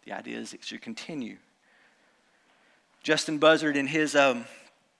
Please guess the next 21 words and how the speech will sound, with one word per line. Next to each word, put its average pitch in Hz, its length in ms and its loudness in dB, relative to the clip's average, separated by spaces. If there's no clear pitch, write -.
his 156 200 -2
book, 147 300 2
Date 147 200 4
Your 139 140 -2
Wife, 139 320 4
he 147 100 -4
says 147 380 -2
this, 147 260 0
I 131 60 0
have 139 180 -2
this 135 140 -8
for 147 180 -4
you 139 60 -2
on 135 80 -4
the 123 80 -6
screen. 147 340 -2
He 131 140 -10
says, 147 280 0
"The 147 80 -2
most 170 440 0
rebellious, 170 840 0